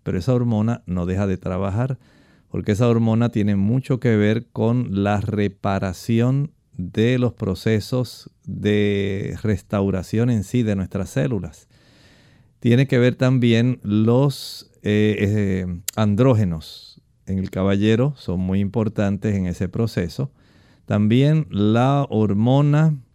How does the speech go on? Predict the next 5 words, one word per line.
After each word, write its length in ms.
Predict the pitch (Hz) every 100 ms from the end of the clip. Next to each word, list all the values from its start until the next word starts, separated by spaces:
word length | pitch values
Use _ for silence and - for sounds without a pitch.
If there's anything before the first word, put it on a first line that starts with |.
| _ _ _ -
que 640 | 127 131 139 139 143 143 - - _ _ _ _ _ _ _ _ _ _ _ _ _ _ _ _ _
se 360 | - - 107 98
llaman 640 | 117 127 139 139 139 131
las 240 | 113 110
endorfinas. 1200 | 131 120 113 104 - 143 120 92 78 - - -